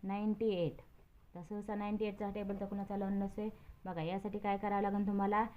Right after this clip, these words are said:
नाईनचा टेबल लिहून घ्यावा लागेल आधी. नाईन वन जा नाईन,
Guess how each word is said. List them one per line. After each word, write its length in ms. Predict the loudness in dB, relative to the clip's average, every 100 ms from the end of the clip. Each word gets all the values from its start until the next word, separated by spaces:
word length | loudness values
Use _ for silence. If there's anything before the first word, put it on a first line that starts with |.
| -14 -8
नाईनचा 340 | -2 0 2 0
टेबल 300 | 0 0 2
लिहून 220 | 4 4
घ्यावा 180 | 4 4
लागेल 240 | 2 2
आधी. 260 | 2 4 2 0 -12 -16 -16 -18 -18 -18 -18 -18 -18 -20 -20 -20 -20 -20 -20 -20 -20 -18 -12
नाईन 340 | -6 -2 0 2
वन 160 | 2
जा 120 | 4 4
नाईन, 420 | 6 4 4